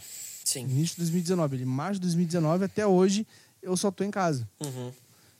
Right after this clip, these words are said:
Speaker 2: Então, cara, eu fico onde tu tá me vendo aqui das oito da manhã à meia-noite.
Speaker 1: Sim.
Speaker 2: Onze horas da noite, que é a hora que eu trabalho, né? Porque eu acabei conseguindo mais emprego, cara, mais coisa pra fazer,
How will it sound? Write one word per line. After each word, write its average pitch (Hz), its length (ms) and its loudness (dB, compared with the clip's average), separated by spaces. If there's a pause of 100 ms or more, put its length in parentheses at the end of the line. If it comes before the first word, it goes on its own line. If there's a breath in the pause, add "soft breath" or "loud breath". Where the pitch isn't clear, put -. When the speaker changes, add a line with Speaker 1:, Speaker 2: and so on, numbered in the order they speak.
Speaker 2:
Então, 151 640 0
cara, 175 440 0
eu 139 160 2
fico 202 400 -2
onde 196 260 4
tu - 120 -12
tá 202 100 -2
me 196 140 2
vendo 165 300 0
aqui 165 360 0
das 170 500 0 (600 soft breath)
oito 165 280 4
da 170 100 2
manhã 156 520 4 (140)
à 175 80 -6
meia-noite. 175 640 0 (260)
Speaker 1:
Sim. - 320 -4 (360)
Speaker 2:
Onze 147 340 4
horas 143 280 2
da 139 100 0
noite, 139 480 -2
que - 80 -10
é 131 40 -2
a - 40 -4
hora 143 200 -4
que - 160 -16
eu 170 60 -4
trabalho, 196 480 0
né? 127 160 -4
Porque 139 360 -6
eu 196 260 2
acabei 196 460 -4
conseguindo 214 420 -2
mais 240 240 0
emprego, 247 380 0
cara, 120 240 -6
mais 175 280 -4
coisa 240 260 -2
pra - 80 -12
fazer, 214 400 0